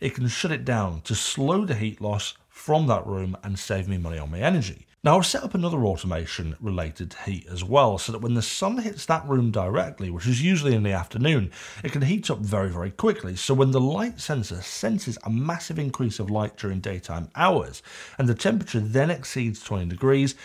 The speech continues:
it will automatically turn off all of my radiators within the room that are connected to Aqara radiator valves. Again, saving me money using less oil to heat the central heating system.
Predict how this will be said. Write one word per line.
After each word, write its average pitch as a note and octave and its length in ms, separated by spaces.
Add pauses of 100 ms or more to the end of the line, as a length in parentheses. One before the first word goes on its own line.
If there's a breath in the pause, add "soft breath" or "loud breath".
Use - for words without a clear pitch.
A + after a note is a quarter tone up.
(180 loud breath)
it C3 60
will C#3 260
automatically E3 880
turn E3 360
off E2+ 260
all G3+ 500
of G3 100
my F3 120
radiators B2+ 680
within D3+ 320
the D#3+ 80
room F#2 320 (240 loud breath)
that - 120
are A2+ 40
connected A2 480
to G2 100
Aqara F#2 580
radiator D#2 520
valves. F2+ 640 (460 loud breath)
Again, D3+ 400
saving E3+ 440
me D#3+ 120
money B2+ 400 (180 loud breath)
using B2 380
less D#3 480 (100)
oil G#2+ 360
to B2 160
heat - 420
the C#3+ 80
central F#2+ 460
heating E2+ 400
system. A#2 560